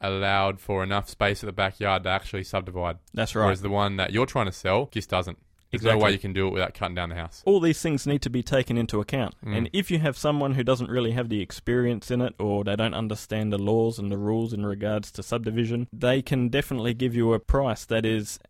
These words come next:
Speaker 2: out of whack.
Speaker 1: Does that mean that we should be getting a licensed valuer to evaluate our house before going to sell? Is that, is it required?
Speaker 2: N-, it's not required, and I wouldn't necessarily recommend a seller to get a licensed valuation.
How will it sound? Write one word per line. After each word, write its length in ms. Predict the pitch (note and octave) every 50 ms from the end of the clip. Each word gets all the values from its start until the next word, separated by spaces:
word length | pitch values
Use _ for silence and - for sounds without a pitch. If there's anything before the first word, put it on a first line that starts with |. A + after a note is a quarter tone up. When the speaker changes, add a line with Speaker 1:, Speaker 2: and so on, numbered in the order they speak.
| -
Speaker 2:
out 120 | A#2+ A2+ A2+
of 60 | A2
whack. 380 | A#2+ - - - - _ - _ -
Speaker 1:
Does 140 | A2 A#2+ A#2+
that 180 | B2+ C#3+ D#3+ D3+
mean 240 | C3+ B2+ B2 A#2 A2
that 160 | A2 G#2+ G#2+
we 300 | G#2 G#2 G2+ G2 F#2+ F#2
should 320 | - - - - G2+ F#2
be 80 | G2+ F#2
getting 480 | E2+ - F2+ F2+ G#2 A2+ A#2 A#2+ A#2 -
a 80 | - G#2+
licensed 460 | A2 A2+ A2+ A2+ - - A#2 G#2+ -
valuer 240 | - A2+ A2+ A#2 A2+
to 60 | A2+
evaluate 380 | G#2+ G2+ A2+ A2 A2+ A2 G#2+ A2
our 60 | G#2 G#2
house 240 | G#2+ G#2+ G#2+ G#2+
before 480 | - - A2 - - A#2+ A#2 A#2 A#2 A#2
going 300 | A2+ A#2 A#2 A#2 A#2 A2+
to 80 | G#2+ G#2
sell? 400 | - - A#2+ A#2 C#3 F#3+ B3+ A#3
Is 160 | A#2+ G#2 -
that, 240 | - A2+ G#2 G2+ - _ -
is 100 | A2 A2+
it 80 | G#2+
required? 460 | A2 G#2+ - - A#2 A#2+ D3 G#3 - - _ -
Speaker 2:
N-, 140 | C#3+ D#3+ -
it's 200 | - D#3+ - -
not 120 | A3+ -
required, 560 | - D3+ - - E3+ F3 D#3+ B2 G#2+ G2+ G#2 - -
and 440 | - C3+ C#3+ C#3+ C#3+ C#3+ D3 C#3 - _ -
I 100 | - C#3
wouldn't 300 | D3+ G3+ A3+ F#3 E3+ -
necessarily 640 | E3+ E3+ - - C#3+ - D#3+ D3+ C#3+ C#3 C#3 C3 B2+
recommend 680 | A#2+ B2+ B2+ - B2+ A2 A2+ A#2+ B2 B2+ B2+ B2 B2+ - -
a 280 | G2 G#2+ A2 A2 G#2+ G#2+
seller 360 | - - - A#2 A#2 A#2 A2+
to 260 | - - G#2+ G2+ G2
get 220 | F#2 G#2+ - A2 A2
a 40 | G#2
licensed 400 | G2+ G2 G2+ - - G2 G2+ -
valuation. 600 | A2 G#2+ G#2+ G#2 G#2+ A2 A2+ - - D#3+ F3